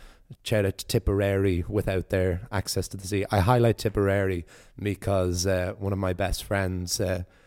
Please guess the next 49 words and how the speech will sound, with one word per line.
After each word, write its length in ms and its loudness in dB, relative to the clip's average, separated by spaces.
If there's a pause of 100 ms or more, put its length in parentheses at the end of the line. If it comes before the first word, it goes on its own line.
(260)
when 120 2
he 80 4
was, 160 2
uh, 80 0 (120)
trying 220 0
to 60 0
explain 420 0
to 100 0
me 160 0
that 140 -2
he 100 0
couldn't 420 -2
swim, 500 0 (1000)
which 200 0
as 120 2
someone 300 0
from 180 -2
Wicklow 280 0
Town, 480 -2 (440)
where 200 2
we 100 2
essentially 480 -2
learn 220 2
how 100 0
to 120 -6
swim 280 0
before 300 0
we 100 2
walk, 560 0 (380)
uh, 320 0 (560)
was 160 -2
baffling 460 2
to 100 0
me 180 2
that 300 0
not 260 -2
even 220 -2
in 80 -4
pool. 220 2
He 80 2
said, 220 -2
"Oh 100 2
no, 160 2
sure, 180 -6
Tip 200 -2
doesn't 200 0
have 160 0
a 300 -2
coastline." 520 -2